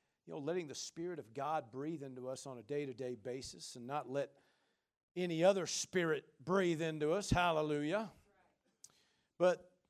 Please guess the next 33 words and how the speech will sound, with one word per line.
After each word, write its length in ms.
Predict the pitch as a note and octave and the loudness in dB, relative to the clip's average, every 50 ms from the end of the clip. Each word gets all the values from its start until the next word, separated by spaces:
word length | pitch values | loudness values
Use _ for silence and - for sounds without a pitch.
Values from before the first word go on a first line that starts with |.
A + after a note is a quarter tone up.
| _ _ | _ _
you 80 | G3+ - | -14 -10
know, 160 | F3 E3 - | -8 -6 2
ultimately 840 | - A#3+ C4 C#4+ - - G3+ F3 E3+ C#3+ C3+ D3 C#3+ C#3+ D3 D#3+ D#3+ | 4 6 6 4 4 0 -4 -6 -6 -6 -6 -6 -6 -4 -6 -6 -6
the 160 | D3 D3 D#3+ | -6 -4 -2
idea 480 | E3 E3+ E3 D#3 C#3 F3+ A3+ A3+ F3+ D#3 | -2 -2 -2 -2 -4 -6 -6 -4 -2 -2
is, 360 | D3+ E3+ F3+ E3 - - C#3+ | -2 -2 -4 -6 -8 -10 -8
uh, 220 | D3 C#3+ C#3 C3 B2+ A#2+ - _ _ _ _ _ _ _ _ _ _ _ _ | -8 -8 -8 -8 -10 -14 -20 _ _ _ _ _ _ _ _ _ _ _ _
you 80 | E3 E3 | -10 -8
know, 100 | E3 D#3 | -6 -4
we're, 340 | D#3 E3+ F#3+ G3 G3 F3+ D3+ - _ _ _ _ _ _ _ _ _ _ _ _ _ _ _ _ _ _ _ _ _ _ - | -2 0 0 0 -2 -4 -6 -12 _ _ _ _ _ _ _ _ _ _ _ _ _ _ _ _ _ _ _ _ _ _ -12
we're 80 | G3 | -10
called 240 | - - G3 G#3 G3 | -4 -2 -2 -2 -2
to 60 | E3+ | -2
be 100 | D3+ G3 | -4 -4
influencers. 800 | G#3 A#3 C4 B3+ G#3+ E3 C3 B2 - - - _ _ - - _ _ - | -4 -4 -6 -8 -10 -12 -12 -12 -16 -20 -20 _ _ -20 -20 _ _ -20
And 100 | C3 C3+ | -20 -18
so, 400 | - - E3+ E3 D#3 D#3 D#3 C3+ A#2+ - _ _ _ _ _ _ _ _ _ _ _ _ _ _ A#2 | -14 -8 -4 -2 -2 -2 -2 -4 -10 -18 _ _ _ _ _ _ _ _ _ _ _ _ _ _ -18
uh, 320 | B2+ B2+ B2+ B2 A#2+ A#2 A2+ A2 B2 _ _ _ _ _ _ _ _ _ _ _ _ _ _ _ _ _ _ _ _ _ _ _ _ _ _ _ _ _ _ _ _ _ _ | -14 -14 -12 -12 -12 -12 -12 -14 -18 _ _ _ _ _ _ _ _ _ _ _ _ _ _ _ _ _ _ _ _ _ _ _ _ _ _ _ _ _ _ _ _ _ _
you 120 | F3+ F#3 F#3+ | 0 0 0
have 120 | F3+ D3 | 0 0
a 40 | C#3 | -4
spirit, 540 | - - - - - G#3+ F#3+ D#3 E3+ - - _ _ _ _ _ _ _ _ _ _ _ _ _ _ _ | -6 -8 -8 -8 -6 -4 -4 -4 -4 -8 -12 _ _ _ _ _ _ _ _ _ _ _ _ _ _ _
and 180 | C3+ C3+ C#3 C#3 | -18 -16 -16 -14
when 100 | D3 D3 | -12 -10
you 100 | C#3+ C#3+ | -8 -6
let 180 | D#3+ F3 E3 - | -6 -8 -8 -10
the 60 | B2 | -12
Spirit 340 | - - - A3+ A3 G3 E3+ | -12 -10 -8 -4 -4 -2 -2
of 160 | D3 B2+ B2+ | -4 -6 -6
God 560 | B2+ F3 F#3 G#3 G3+ G3 F#3 F3 E3+ D3+ C3+ | -4 -2 -2 0 0 2 2 0 0 -2 -4
breathe 300 | B2 E3 E3+ E3 D3 B2+ | -4 -4 -2 -2 -2 -4
into 240 | D#3 D#3 D3+ C3+ C3+ | -6 -8 -8 -8 -10
you, 580 | C3 D3 F#3+ A3 G#3 F3+ E3 E3+ F3 F#3+ F#3+ | -10 -8 -8 -6 -4 -4 -4 -4 -4 -4 -6